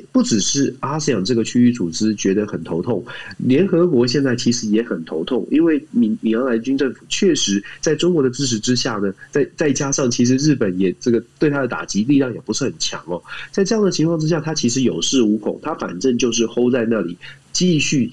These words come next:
推动他的，他想要做的事。那大家可以想象，虽然讲说二零二三年以后有民主选举，可是这个民主选举里面的民主成分有多高？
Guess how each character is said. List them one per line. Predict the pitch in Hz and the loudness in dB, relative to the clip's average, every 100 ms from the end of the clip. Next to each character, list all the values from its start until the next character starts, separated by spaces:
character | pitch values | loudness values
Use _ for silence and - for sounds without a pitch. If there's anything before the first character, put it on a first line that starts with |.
| - | -6
推 | - 131 | -2 0
动 | 139 123 | 2 0
他 | 113 120 | -2 -2
的， | 110 95 | -2 -2
他 | 113 | -4
想 | - 87 | -6 -4
要 | 92 | -2
做 | 127 | 0
的 | 101 | 0
事。 | 95 113 87 - - - | 0 -2 -4 -8 -12 -4
那 | 175 | -4
大 | 175 190 | -2 -2
家 | 185 | -2
可 | 185 139 | 0 0
以 | 151 | 0
想 | 127 85 | 0 -4
象， | 120 123 104 | -2 -2 -2
虽 | 170 | -2
然 | 165 147 | 0 -2
讲 | 98 90 | -4 -4
说 | - | -2
二 | 151 135 | 0 2
零 | 120 | 2
二 | 135 | 0
三 | 120 127 | -2 0
年 | 113 | 0
以 | |
后 | 107 131 | 0 0
有 | |
民 | 90 95 | 0 -2
主 | 113 87 | 0 -2
选 | - 90 | -2 -2
举， | 104 95 - - - | 0 -4 -4 -10 -4
可 | 123 | -2
是 | 165 | 0
这 | 202 | 2
个 | 180 | 2
民 | 123 156 | 2 2
主 | 143 | 2
选 | 110 113 | 2 0
举 | 120 | 0
里 | 92 | 0
面 | 95 131 | 2 2
的 | 113 - | 0 0
民 | 107 165 | 0 2
主 | 165 101 | 0 0
成 | - 98 | -2 0
分 | 135 | 0
有 | 98 | 0
多 | - 98 | 0 0
高？ | 98 101 101 | 0 -4 -6